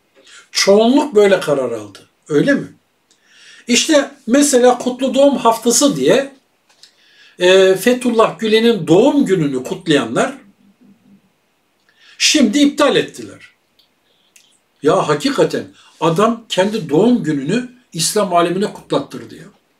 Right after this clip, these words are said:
Kendi doğum tarihini, Nisan'ın bilmem kaçı,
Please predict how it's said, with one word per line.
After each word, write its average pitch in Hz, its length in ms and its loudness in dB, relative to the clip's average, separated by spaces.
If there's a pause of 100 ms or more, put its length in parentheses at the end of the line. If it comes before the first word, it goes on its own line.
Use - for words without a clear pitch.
(1000)
Kendi 202 460 -4
doğum 208 280 2
tarihini, 117 640 -10 (1200)
Nisan'ın 165 560 -2
bilmem 147 360 -6
kaçı, 147 400 -10